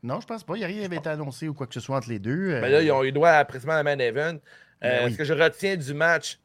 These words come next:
Speaker 2: euh, c'est que les deux ont sorti ultra fort là-dedans. Euh, ça s'est
Speaker 1: Ouais.
Speaker 2: terminé avec les Usos qui
Speaker 1: Les Usos
Speaker 2: interviennent,
Speaker 1: qui,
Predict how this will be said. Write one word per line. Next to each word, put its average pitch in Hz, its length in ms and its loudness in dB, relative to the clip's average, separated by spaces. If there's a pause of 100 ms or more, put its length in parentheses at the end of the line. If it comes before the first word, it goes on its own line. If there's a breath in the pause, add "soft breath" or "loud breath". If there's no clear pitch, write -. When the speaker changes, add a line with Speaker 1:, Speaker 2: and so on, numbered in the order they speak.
(140)
Speaker 2:
euh, 120 180 0
c'est 135 100 -12
que - 80 -18
les 135 120 -2
deux 143 180 0
ont 135 80 0
sorti 127 420 -8
ultra 143 300 2
fort 135 240 4
là-dedans. 139 440 2 (380 loud breath)
Euh, 120 60 -4
ça 123 100 -12
s'est - 80 -6
Speaker 1:
Ouais. 120 60 -2
Speaker 2:
terminé 147 320 2
avec 143 300 2
les 139 80 -2
Usos 143 420 0
qui 147 140 -6
Speaker 1:
Les 127 60 -4
Usos 120 100 0
Speaker 2:
interviennent, 123 440 -2
Speaker 1:
qui, 110 240 -12